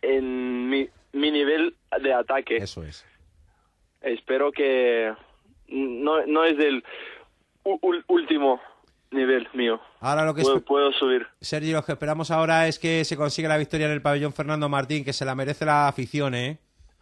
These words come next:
Speaker 1: Sí, claro. Y quiero decir también muchas gracias por, por venir esa gente en Pisuerga,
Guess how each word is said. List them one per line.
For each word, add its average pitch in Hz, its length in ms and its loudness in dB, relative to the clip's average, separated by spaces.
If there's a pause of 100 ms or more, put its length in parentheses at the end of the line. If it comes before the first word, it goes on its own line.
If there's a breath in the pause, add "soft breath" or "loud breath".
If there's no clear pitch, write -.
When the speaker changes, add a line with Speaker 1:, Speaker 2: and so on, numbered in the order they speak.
(380 soft breath)
Speaker 1:
Sí, 143 160 2
claro. 135 340 0 (140)
Y 127 380 0
quiero 143 220 2
decir 156 300 2
también 156 320 4
muchas 156 220 2
gracias 156 360 2
por, 135 560 4 (280)
por 139 240 4
venir 143 320 4
esa 151 320 2
gente 151 480 2
en 131 120 -2
Pisuerga, 147 560 0